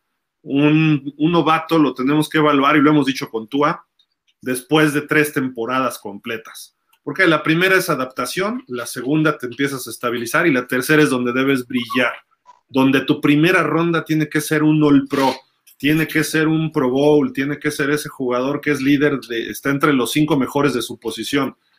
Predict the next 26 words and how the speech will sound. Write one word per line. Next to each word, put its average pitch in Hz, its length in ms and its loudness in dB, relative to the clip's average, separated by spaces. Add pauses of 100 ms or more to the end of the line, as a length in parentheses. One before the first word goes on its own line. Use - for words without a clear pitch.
(120)
Sobre 131 260 0
todo 175 260 2
rondas 160 360 2
tan 139 200 0
altas 143 380 0
de 113 100 -2
la 110 140 -6
primera, 127 440 -2
o 123 60 -8
selecciones 151 580 -2
tan 127 160 -4
altas 143 280 -2
de 123 80 -4
primera 120 340 -4
ronda, 143 360 0 (260)
como 113 280 -8
Tua 165 340 6
y 143 100 0
como 113 260 -4
Waddle, 127 400 2
por 110 140 -6
ejemplo, 135 480 -4
ellos 156 280 2
tienen 160 300 0
que 151 120 -2
ser, 151 280 -2